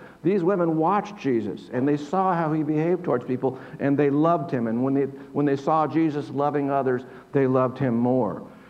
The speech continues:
Now, something totally unexpected happens. They were with Jesus last Sunday when Jesus enters into Jerusalem with this great triumphal entry and, and announces himself to be Israel's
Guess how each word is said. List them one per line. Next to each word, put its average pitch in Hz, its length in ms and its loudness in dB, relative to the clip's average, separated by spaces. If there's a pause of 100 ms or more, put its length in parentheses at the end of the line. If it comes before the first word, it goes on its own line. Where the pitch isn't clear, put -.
(160)
Now, 180 560 2
something 170 480 0
totally 202 800 4
unexpected 156 760 0
happens. - 680 -2 (1000)
They 175 220 2
were 170 160 2
with 185 260 2
Jesus 175 640 0 (100)
last 175 640 0
Sunday 131 600 2
when 147 220 2
Jesus 156 480 0
enters 147 320 0
into 143 220 2
Jerusalem 135 580 -2
with 131 140 -2
this 135 160 -4
great 139 340 0
triumphal 131 640 -2
entry 131 480 -2
and, 107 180 -8 (220)
and 120 140 -2
announces 139 480 0
himself 139 480 -2
to 127 80 -2
be 135 260 0
Israel's 127 520 2